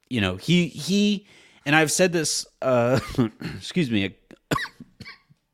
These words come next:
uh, we, we, uh, I've said this now a couple times that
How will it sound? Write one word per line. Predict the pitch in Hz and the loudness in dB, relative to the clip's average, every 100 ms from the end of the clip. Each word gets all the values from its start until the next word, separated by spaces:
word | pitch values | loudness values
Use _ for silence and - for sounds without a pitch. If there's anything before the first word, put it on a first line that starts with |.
| _ _ _ _ _ _ _ _ _ _ _ _ _ _ _ - - - - _ _ _ _ _ _ _ - - - | _ _ _ _ _ _ _ _ _ _ _ _ _ _ _ -20 -20 -20 -20 _ _ _ _ _ _ _ -14 -14 -8
uh, | 127 123 131 | 4 6 8
we, | 135 151 | 6 6
we, | 156 151 147 | 6 8 6
uh, | 143 131 123 - _ _ _ _ _ _ _ | 6 4 2 -2 _ _ _ _ _ _ _
I've | 120 135 | 4 6
said | - 175 | 6 4
this | 175 | 2
now | 165 143 | 2 0
a | |
couple | 123 135 123 | 2 0 0
times | - 139 117 95 92 - | 0 2 4 2 -6 0
that | 113 110 107 | 2 2 0